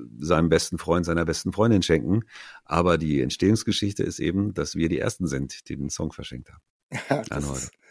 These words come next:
Speaker 2: ja, ein super Geschenk. Also wenn, wenn einer alles hat, ne? Also das ist tatsächlich
Speaker 1: Ja,
Speaker 2: so.
Speaker 1: alles hat, ist natürlich immer so,
Speaker 2: <laughs>
Speaker 1: du
Speaker 2: Ja,
Speaker 1: weißt, was
Speaker 2: aber
Speaker 1: ich meine, ne? Es
Speaker 2: ja,
Speaker 1: ist
Speaker 2: man
Speaker 1: so.
Speaker 2: kann, man kann, man fällt,
Speaker 1: <clears throat>
Speaker 2: einem fällt einem nicht so ein, ja, es ist richtig, äh,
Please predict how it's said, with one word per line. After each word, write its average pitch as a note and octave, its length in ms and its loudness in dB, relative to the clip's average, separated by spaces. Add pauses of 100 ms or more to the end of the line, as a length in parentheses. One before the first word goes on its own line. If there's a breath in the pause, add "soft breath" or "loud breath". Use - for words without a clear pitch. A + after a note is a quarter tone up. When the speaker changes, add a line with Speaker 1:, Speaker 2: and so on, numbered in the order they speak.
(180 soft breath)
Speaker 2:
ja, A#2+ 240 -4
ein B2+ 100 -6
super D3+ 300 -2
Geschenk. C3+ 480 0
Also G2+ 440 -8
wenn, A2+ 260 -2 (200 loud breath)
wenn A2 140 -6
einer C#3 240 0
alles C#3+ 260 0
hat, B2+ 260 -4
ne? A2 200 -10 (160)
Also G2+ 240 -14
das G#2 180 -16
ist - 180 -10
tatsächlich G#2 300 -6
Speaker 1:
Ja, - 60 -2
Speaker 2:
so. - 0 -
Speaker 1:
alles C#2 280 -2
hat, D2 100 0
ist - 140 -4
natürlich C#2+ 260 -2
immer C#2 140 2
so, C2+ 260 0
Speaker 2:
<laughs> - 0 -
Speaker 1:
du D2 120 4
Speaker 2:
Ja, - 0 -
Speaker 1:
weißt, D2+ 200 4
was D2+ 120 2
Speaker 2:
aber - 20 0
Speaker 1:
ich D2+ 60 0
meine, D#2 280 4
ne? D#2 100 2
Es G#2 140 2
Speaker 2:
ja, - 20 4
Speaker 1:
ist B2+ 100 4
Speaker 2:
man E2 140 2
Speaker 1:
so. - 0 -
Speaker 2:
kann, D#3 260 4
man D3+ 160 0
kann, C#3 520 -4
man B2 240 -4
fällt, B2+ 280 4
Speaker 1:
<clears throat> - 20 6
Speaker 2:
einem F#2+ 220 4
fällt D3+ 200 2
einem D3 140 2
nicht C#3+ 160 -6
so C#3+ 100 -4
ein, A2+ 280 -2
ja, G#2 200 -8
es - 260 -16
ist - 340 -16
richtig, - 400 -18
äh, F2+ 220 -10